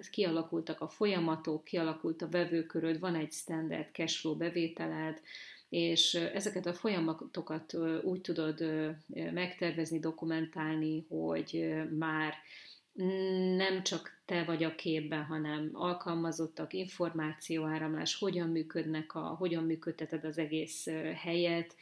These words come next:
ha többen vagytok, és, ö, többen termelitek a pénzt, akkor ez az egész vállalkozás márkázással együtt, ez egy termékké válhat valaki befektető számára,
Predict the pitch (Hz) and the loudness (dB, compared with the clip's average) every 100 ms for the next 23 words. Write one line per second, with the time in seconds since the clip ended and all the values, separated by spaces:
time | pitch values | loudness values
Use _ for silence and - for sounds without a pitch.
0 | - - - 165 165 190 180 170 156 156 | -14 -14 -4 -4 2 0 2 0 2 -2
1 | 156 160 - 170 165 - 165 160 185 170 | -2 -6 -4 -2 0 0 0 0 0 2
2 | 170 165 165 165 160 160 160 160 165 190 | 0 0 0 2 2 0 -2 -6 -6 -2
3 | 202 208 - - - - - 165 - 175 | -2 -4 -8 -16 -20 -16 -6 -6 0 2
4 | 175 170 170 - - 254 196 170 156 160 | 4 2 -2 -6 6 6 8 4 2 0
5 | - - 220 185 160 156 160 156 170 156 | -2 -2 -4 -2 0 0 -2 -2 -2 0
6 | 156 156 - 156 156 - 165 160 156 - | 0 -2 -2 -4 -4 -6 -4 -4 0 0
7 | 156 156 165 165 151 185 202 - - 185 | 0 -2 0 -2 0 0 -2 -6 -4 -4
8 | 170 165 - 196 180 160 160 160 - 156 | 0 -2 -2 -2 0 0 -2 -4 -4 -2
9 | 156 156 165 180 180 170 160 156 - 160 | 0 -2 -4 -6 -8 -6 -6 -4 -4 -4
10 | 165 - - 175 - 147 - - 160 175 | -4 -8 -10 -10 -8 -6 -4 -4 -2 -2
11 | 185 196 226 | -2 0 -2